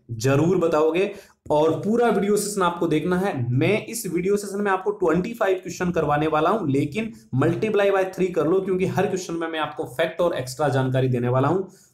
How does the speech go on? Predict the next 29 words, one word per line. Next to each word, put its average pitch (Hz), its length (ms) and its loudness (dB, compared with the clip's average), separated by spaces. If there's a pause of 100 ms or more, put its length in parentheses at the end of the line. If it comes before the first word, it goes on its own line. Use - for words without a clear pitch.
(100)
तो - 160 2
इस 185 200 0
छोटे 208 260 2
से 240 140 0
video 196 260 2
session 196 220 -4
में 196 120 0
मैं 175 120 0
आपको 190 500 0 (320)
सेवेंटी, 196 560 0
सेवेंटी 175 360 2
फ़ाइव 185 280 -2
के 180 80 0
आसपास 143 320 0
सवाल 139 340 0 (100)
करवाने 120 340 2
वाला 101 240 -4
हूं। 101 140 -8 (280)
अगला 156 220 2
सवाल 180 240 2
देखिए, 185 340 0 (380)
इनमें 214 320 4
से 240 180 0
बंगाल 180 480 2 (220)
के 185 180 2
किस 233 360 0
शासक 165 440 2
ने 151 200 2 (440)
जरबे 170 680 2